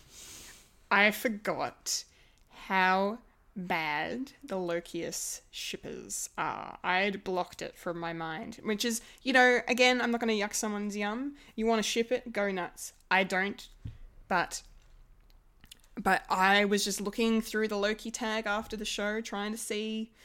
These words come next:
what people were saying about it, you know, because the reviews were a bit, the early reviews were a bit mixed, and I was, like, a little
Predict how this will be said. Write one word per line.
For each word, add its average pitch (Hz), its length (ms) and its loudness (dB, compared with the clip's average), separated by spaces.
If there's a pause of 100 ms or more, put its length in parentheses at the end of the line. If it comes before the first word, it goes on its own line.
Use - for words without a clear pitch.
(380)
what 220 120 -4
people 226 260 -2
were 226 100 4
saying 214 420 0
about 214 360 0
it, - 80 -2
you 240 80 -2
know, 202 120 0
because 208 280 -4
the 208 100 2
reviews 214 500 0
were 214 120 0
a 214 40 2
bit, 185 380 -6
the 202 120 -2
early 226 260 0
reviews 220 360 -2
were 208 100 -2
a 196 40 -2
bit 220 160 -8
mixed, - 480 -6
and 196 80 -6
I 190 60 -8
was, 185 120 -12
like, 185 140 -8
a 202 340 -14
little 208 220 -6